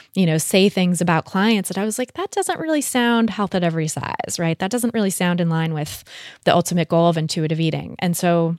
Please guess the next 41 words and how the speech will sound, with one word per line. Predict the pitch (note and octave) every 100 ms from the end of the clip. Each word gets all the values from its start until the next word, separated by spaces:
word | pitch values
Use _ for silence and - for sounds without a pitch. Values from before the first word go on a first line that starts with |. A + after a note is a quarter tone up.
| - _
I | F#3
got | F3 E3+
curious, | - - B3 A#3 G#3+ -
and | F3
I | E3
also | E3+ E3 -
got | E3 E3 B2
kind | - F3 E3+
of | E3 E3 - - - -
frustrated | - A#3+ - - - - - A3+ - - - -
and | F3+ F#3
decided | F#3 G3+ F#3+ F#3 F3
that | F3 E3+ - -
I |
wanted | F3 F3 E3+
to | E3
focus | - E3+ E3+ E3
my | E3
podcast | - D#3+ D3+ D#3+ D#3 -
on | E3+ F3+ F#3+
health | E3 E3
at | E3
every | E3
size | D#3+ E3 D#3+ D#3+
and | D#3+
intuitive | D#3+ E3+ E3 F3
eating | B3 A3+ F#3+
to | F#3
help | - F3 E3+ - - - - _
continue | G#3+ - A3 G3
my | F3+ E3 F3 F#3
own | - E3+ F3+ F#3+ G3 -
education | F#3 F3 F3 F3+ F3 F#3+ F3+
and | D3+
interest | E3 - F3+ F#3 G3
in |
these | F#3+ F#3+
areas, | G3 G3 A3 B3 -
but | E3+ -
also | E3+ D#3+ F3 E3
to | - E3+ D#3+ D#3 D#3